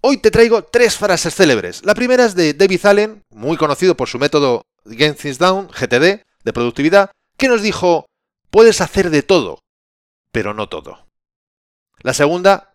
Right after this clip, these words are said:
como no, podía ser de otra manera, del gran gurú del management, que ya ha salido en muchas ocasiones en este podcast, Peter Drucker, nos dijo, "No hay nada tan inútil como hacer con gran eficiencia algo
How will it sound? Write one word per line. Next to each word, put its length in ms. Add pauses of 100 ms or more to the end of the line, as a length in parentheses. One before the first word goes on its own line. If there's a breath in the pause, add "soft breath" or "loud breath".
como 260
no, 240 (140)
podía 220
ser 140
de 60
otra 120
manera, 320 (220)
del 180
gran 280
gurú 240
del 160
management, 480
que 100
ya 120
ha 20
salido 340
en 80
muchas 260
ocasiones 500
en 120
este 220
podcast, 460 (360)
Peter 300
Drucker, 360 (520)
nos 220
dijo, 440 (320)
"No 200
hay 120
nada 420
tan 160
inútil 480 (760)
como 240
hacer 500
con 220
gran 240
eficiencia 680 (360)
algo 420